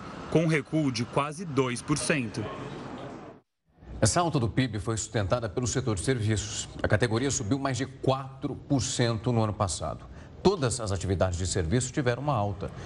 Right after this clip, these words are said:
Speaker 2: E o turismo foi impactante para esse movimento de crescimento. Dois mil e vinte e dois foi o primeiro ano da reabertura plena.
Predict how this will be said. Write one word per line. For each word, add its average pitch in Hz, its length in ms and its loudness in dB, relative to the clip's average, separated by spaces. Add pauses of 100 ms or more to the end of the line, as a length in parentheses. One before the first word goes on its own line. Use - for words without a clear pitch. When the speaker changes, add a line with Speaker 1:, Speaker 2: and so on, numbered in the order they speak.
(240)
Speaker 2:
E 90 60 6
o 117 40 8
turismo 135 420 2
foi 139 180 0
impactante 139 760 -2
para 98 140 0
esse 95 120 0
movimento 95 460 2
de 90 80 2
crescimento. - 600 0 (520)
Dois 110 140 6
mil 131 140 4
e 143 40 4
vinte 139 200 2
e 135 40 2
dois 147 280 0
foi 156 100 -4
o 147 60 -4
primeiro 151 500 0
ano 135 260 0
da 113 100 2
reabertura 113 500 0
plena. 120 420 0